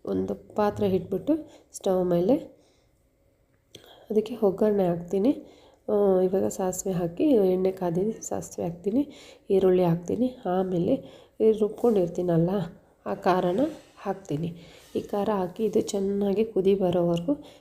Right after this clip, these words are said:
ಕುದಿಸ್ತೀನಿ. ಸ್ವಲ್ಪ ನೀರು ಹಾಕ್ತೀನಿ ಇದ್ರ ಜೊತೆ. ಆಮೇಲೆ ಇದಕ್ಕೆ ಹಾಲು ಹಾಕ್ತೀನಿ. ಹಾ, ಇದಕ್ಕೆ, ಆ, ಅಣಬೆ ಸಾರಿಗೆ ಹಾಲು ಹಾಕಿದ್ರೇ ತುಂಬ ಟೇಸ್ಟು, ಮ್, ಚೆನ್ನಾಗಿರುತ್ತೆ. ಹಾಗಾಗಿ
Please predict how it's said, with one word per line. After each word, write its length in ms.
ಕುದಿಸ್ತೀನಿ. 560
ಸ್ವಲ್ಪ 340
ನೀರು 300
ಹಾಕ್ತೀನಿ 400
ಇದ್ರ 160
ಜೊತೆ. 300
ಆಮೇಲೆ 520
ಇದಕ್ಕೆ 280
ಹಾಲು 340
ಹಾಕ್ತೀನಿ. 340
ಹಾ, 320
ಇದಕ್ಕೆ, 540
ಆ, 60
ಅಣಬೆ 320
ಸಾರಿಗೆ 400
ಹಾಲು 340
ಹಾಕಿದ್ರೇ 540
ತುಂಬ 400
ಟೇಸ್ಟು, 480
ಮ್, 200
ಚೆನ್ನಾಗಿರುತ್ತೆ. 840
ಹಾಗಾಗಿ 500